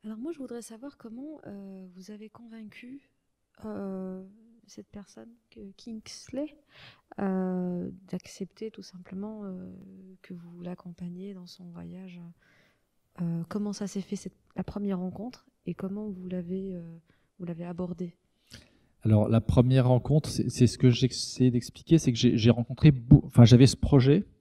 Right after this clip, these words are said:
Speaker 2: en tête, donc j'étais au Cameroun pour une toute autre histoire, et à travers un ami journaliste sur place, j'ai rencontré des gens. Donc lui a, je, je sais pas, enfin, il en a parlé à différentes personnes, et j'ai rencontré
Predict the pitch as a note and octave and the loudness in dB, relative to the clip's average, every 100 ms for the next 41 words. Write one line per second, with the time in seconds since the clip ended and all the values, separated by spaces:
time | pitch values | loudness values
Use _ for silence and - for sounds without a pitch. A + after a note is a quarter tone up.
0 | _ _ _ _ _ _ A2 - B2 - | _ _ _ _ _ _ -4 2 2 2
1 | - _ _ _ _ _ _ A#2+ G#2 G#2 | -12 _ _ _ _ _ _ 0 2 4
2 | A2+ G#2+ A2+ A2 B2+ - G#2 G2 A#2 A#2 | 4 6 6 6 4 6 6 4 2 0
3 | - G2+ - A#2 C3+ - A2 G2+ F#2+ - | -4 -8 -2 -2 -2 -6 -4 0 0 0
4 | - G#2 A2 A2 F#2+ F2+ F2+ F2+ F2+ F2 | 0 2 2 0 -4 -6 -6 -8 -10 -12
5 | F2 F#2 G#2+ G#2 A#2 B2 A2 G2+ G#2 - | -14 -6 -4 -4 -6 -8 -8 -8 -10 -12
6 | G2+ - A2 C#3+ - G2+ G2+ G#2 - G2+ | -10 -4 -2 -2 -6 -6 -4 -4 -6 -8
7 | - A#2+ A2+ G2 F2+ A2 _ - G2+ - | 0 0 0 -2 -4 -10 _ -12 -12 -4
8 | G#2 A2+ F#2+ F2+ F2 F2 F#2+ - - - | -2 0 0 0 -4 -6 -10 -12 -16 -18
9 | _ _ _ A2+ G#2 G#2+ G#2 B2+ G#2 G2+ | _ _ _ -4 -2 0 -2 0 -2 0
10 | G2+ - G#2 A2 G2 - G#2 G2+ G#2 D#3 | 0 0 0 0 -4 -6 -4 -4 -4 -2
11 | D3+ G#2+ G#2 G#2 - G#2 C#3+ D3+ | -4 -2 -4 -4 -6 -8 -4 -6